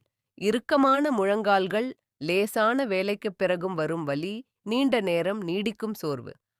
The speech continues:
அங்கேதான் பெர்ரிகள் முக்கியம். ப்ளூபெர்ரி, ஸ்ட்ராபெர்ரி, ராஸ்பெர்ரி, பிளாக்பெர்ரி இயற்கையின் சக்தி வாய்ந்த பாதுகாவலர்கள். இதில் உள்ள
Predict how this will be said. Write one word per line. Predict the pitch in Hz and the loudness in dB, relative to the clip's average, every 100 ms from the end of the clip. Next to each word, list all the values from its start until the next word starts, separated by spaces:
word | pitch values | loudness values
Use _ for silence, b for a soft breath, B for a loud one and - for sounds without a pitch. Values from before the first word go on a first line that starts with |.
| - | -4
அங்கேதான் | 185 214 226 208 240 269 | -2 2 2 2 0 0
பெர்ரிகள் | 185 175 190 214 | 0 0 -2 -2
முக்கியம். | 175 135 147 127 - _ _ _ _ - | -4 -6 -8 -8 -12 _ _ _ _ 0
ப்ளூபெர்ரி, | 247 208 185 170 196 214 247 _ _ _ - | 0 2 2 0 -4 -4 -8 _ _ _ -20
ஸ்ட்ராபெர்ரி, | - 185 190 - 185 165 202 240 - _ _ | -2 4 4 4 0 0 -4 -6 -12 _ _
ராஸ்பெர்ரி, | 175 190 226 - 190 165 202 240 - _ _ - | 4 4 4 0 -2 0 -4 -8 -14 _ _ 2
பிளாக்பெர்ரி | 214 247 - 208 165 156 196 233 - _ _ | 6 4 2 -2 0 -2 -6 -8 -14 _ _
இயற்கையின் | 196 247 285 - 208 196 202 | -2 0 2 0 0 0 -2
சக்தி | - 190 _ 320 | -2 -4 _ 2
வாய்ந்த | 247 214 220 240 | 4 2 0 0
பாதுகாவலர்கள். | 185 180 190 175 156 139 131 123 135 - _ _ _ _ - | 2 2 2 2 2 2 -2 -4 -6 -6 _ _ _ _ -6
இதில் | 220 294 254 | -2 0 2
உள்ள | 220 208 | 0 0